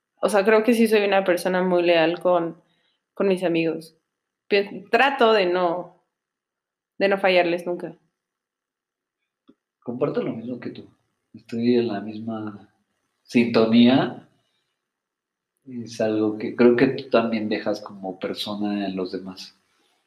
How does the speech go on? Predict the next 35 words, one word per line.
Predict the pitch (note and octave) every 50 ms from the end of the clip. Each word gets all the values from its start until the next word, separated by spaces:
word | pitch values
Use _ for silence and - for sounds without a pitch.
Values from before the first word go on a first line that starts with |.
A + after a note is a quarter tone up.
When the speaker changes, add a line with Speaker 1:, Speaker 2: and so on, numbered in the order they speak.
| _ _ _ _ _ _ _ _ _ _ _ - - _
Speaker 1:
Sí, | A#3 - C4 C4
me | C#4 C#4+
lo | D4 C#4+
han | C4 B3+
llegado | B3+ A#3+ A3+ A3 A3
a | G#3
decir. | F3+ F3+ F#3 F3 E3+ - -
Me | - F3 G#3+
han | A#3
dicho | A3+ A3+ - C#4+
que | A#3
sí | F#3+ F#3+
soy | G3 G#3+ G#3
una | G3+ G3 F#3 F#3
persona | - E3+ F#3 F#3+ F3 F3
leal. | E3 D3+ D3+ D3 D3+ D#3 - _ _ - - - _ _ _ _ _ _ _ _ _ _ _ _ _ _ _ _ _ _ _ _ _ _ _ _ _ _ _ _
Eh, | - F#3+ F#3+
pero | - B3 B3 B3 - - - - - -
intento | C4+ C4+ A#3+ D4+ D#4 C#4+ D#4+ E4
hacerlo | C#4+ D4+ C4 A#3+ G3 D#3+ F#3+ - - - _ _ _ _ _ _ _ _ _ _ _ _ _ _ _
Speaker 2:
Ya | C#3 B2+ B2+
Speaker 1:
con | C3+ - A3
Speaker 2:
sé | A3+
que | A#3
Speaker 1:
todos, | G#3+ F#3+ F3 - - - - - -
aunque | - - G3 G3+ F#3+ G3+ G3 F#3+ F#3+ F#3+ F#3+ F#3+ F#3+ F#3 F3+ F3+ F3 F3+ F3+ F3+ - _ _ _
no | - F#3+ A3 G#3+
los | G#3+ A3+ A3
conozca | - F3+ F3 F3+ G#3 - - B3 A#3 A3+ A3+ A3+ - -
o | F3 F3 E3+ E3 E3+ E3 E3 - _ _ _ _ _ _ _ _ _ _ _ _ _
no | - F#3+ F#3+
sean | F#3+ G#3 F#3 F3+
realmente | F3+ F3 E3+ F3 F3 F3 F3 F3+
mis | E3+ E3+ E3 E3
amigos. | D#3+ D#3 D#3+ - -